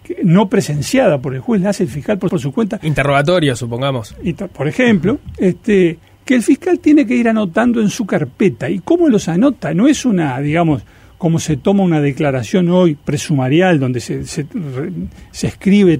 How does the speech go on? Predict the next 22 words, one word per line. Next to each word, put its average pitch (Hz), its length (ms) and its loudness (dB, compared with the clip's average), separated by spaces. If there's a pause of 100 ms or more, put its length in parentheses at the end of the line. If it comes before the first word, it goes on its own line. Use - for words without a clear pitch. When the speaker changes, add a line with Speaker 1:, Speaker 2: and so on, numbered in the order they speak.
(160)
Speaker 1:
todo 196 300 4
lo 170 100 4
que 147 80 -2
el 143 100 0
testigo 156 440 0
declara, 127 560 0 (500)
sino 214 320 2
que 214 100 0
el, 247 140 2
el 214 80 2
fiscal 349 340 0
va 349 60 2
anotando, 170 600 0
este, 151 600 -8 (320)
eh, 180 800 0
cuándo 214 380 2
hace 196 180 0
la 185 100 4
diligencia, 196 760 2
dónde 190 240 4
la 214 260 2
hace, 226 300 -2